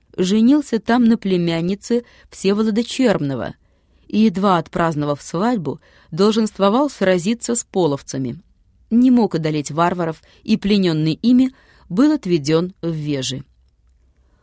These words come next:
Он года через три освободился и княжил после в Стародубе на Клязьме. Рюрик скончался. Князь трезвый, набожный, усердный строитель церквей,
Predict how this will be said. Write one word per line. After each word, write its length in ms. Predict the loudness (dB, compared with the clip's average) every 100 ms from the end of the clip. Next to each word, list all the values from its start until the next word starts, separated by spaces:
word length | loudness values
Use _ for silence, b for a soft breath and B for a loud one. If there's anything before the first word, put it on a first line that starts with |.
| _ -2
Он 260 | 2 4 4
года 260 | 2 0
через 300 | 0 -2 -2
три 200 | -2 -2
освободился 960 | 0 -2 -2 0 0 0 -2 -4 -4 -6
и 180 | -4 -4
княжил 540 | -2 0 0 -2 -4
после 440 | -4 -4 -2 -2 -4
в 60 |
Стародубе 640 | -2 -2 0 0 -2 0 -2
на 140 | -2
Клязьме. 560 | -4 -4 -4 -6 -10 -12 _ _ _ _ _ _ _ _ _ _ _ _ _ _ _
Рюрик 420 | 0 2 4 2 -2
скончался. 880 | -2 0 -2 -4 -6 -6 -6 -8 -18 _ _ _ _ _ _ -8
Князь 360 | -2 -2 -2
трезвый, 440 | -2 -2 0 -2 -2
набожный, 600 | -2 -2 -4 -4 -4 -6 b b
усердный 640 | -4 -2 0 0 0 -2 -2
строитель 520 | -2 -2 -2 -2 -6
церквей, 640 | -6 -6 -4 -2 -2 -4